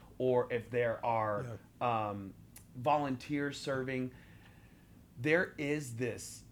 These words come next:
Speaker 1: aura, and maybe some of you guys have felt this, you know,
Speaker 2: Oh, yeah.
Speaker 1: and, and, and some of you who don't even work at a church, you have felt this need where you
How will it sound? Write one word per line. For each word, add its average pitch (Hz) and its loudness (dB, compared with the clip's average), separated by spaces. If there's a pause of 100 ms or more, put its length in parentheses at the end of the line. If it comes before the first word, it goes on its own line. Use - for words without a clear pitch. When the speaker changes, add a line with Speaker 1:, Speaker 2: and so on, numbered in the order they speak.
(200)
Speaker 1:
aura, 139 2
and 180 4
maybe 269 8
some 202 0
of 151 0
you 151 0
guys 117 2
have 107 -6
felt 107 -2
this, - -14 (120)
you 156 2
know, 127 10
Speaker 2:
Oh, 107 8
yeah. 98 6 (500)
Speaker 1:
and, 151 4
and, 156 4
and 156 4 (400)
some 269 6
of 240 4
you 220 4
who 185 4
don't 190 2
even 170 0
work 131 -2
at 160 0
a 165 2
church, 175 -2
you 156 0
have 131 -4
felt 127 0 (320)
this 127 -4
need 123 0
where 117 -2
you 107 -6